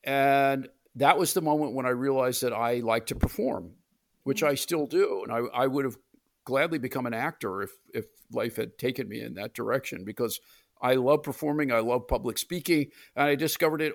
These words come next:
all in that moment. And it was such a shock. It was so unexpected. But, you know, I kind of stood there and I looked at everyone, and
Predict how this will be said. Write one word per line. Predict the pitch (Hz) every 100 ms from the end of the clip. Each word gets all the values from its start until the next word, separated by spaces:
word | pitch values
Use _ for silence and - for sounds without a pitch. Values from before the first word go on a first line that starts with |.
| -
all | 139 151 180 185
in | 165
that | 151 147
moment. | 123 156 135 120
And | 113
it | 123
was | 127 -
such | - - - 214 220
a |
shock. | 247 196 165 - -
It | -
was | 139 -
so | - 180 196 196 202 _ _ _ _ _ _
unexpected. | 160 185 - - 165 165 101 92 _ -
But, | 135 127 - _ _ _ _ _ _
you | _ 165
know, | 160 - -
I | 135
kind | 139 - 160 165
of | 151
stood | - 208 214
there | 208 208
and | 185
I | 127
looked | 127 196 208
at | 208
everyone, | 202 196 175 180 185 175 175 _ _ _ - - - _ _ _ _ -
and | 147 147 143 143 143 139